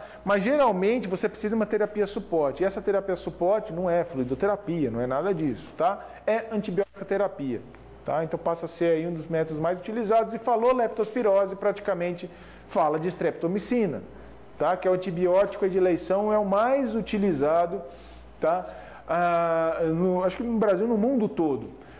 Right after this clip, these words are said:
principalmente por ser até mais barato do que outros antibióticos, tá? Mas além da streptomicina, tem a tetraciclina, que pode ser utilizado também,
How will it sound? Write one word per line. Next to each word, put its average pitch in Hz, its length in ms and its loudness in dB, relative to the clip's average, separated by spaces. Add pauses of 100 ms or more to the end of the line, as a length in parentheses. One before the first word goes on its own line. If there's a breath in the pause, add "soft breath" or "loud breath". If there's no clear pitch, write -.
(120 loud breath)
principalmente 240 500 0
por 240 160 -4
ser 220 220 0
até 226 420 2
mais 233 220 2
barato 185 440 2
do 185 60 -6
que 220 140 -2
outros 190 260 0
antibióticos, 180 800 0 (240)
tá? 196 260 2 (300 loud breath)
Mas 170 180 2
além 202 220 4
da 226 80 0
streptomicina, 196 840 0
tem 220 240 0
a 208 60 2
tetraciclina, 185 720 0
que 160 120 -4
pode 156 260 -2
ser - 80 -4
utilizado 143 600 0
também, 135 440 -2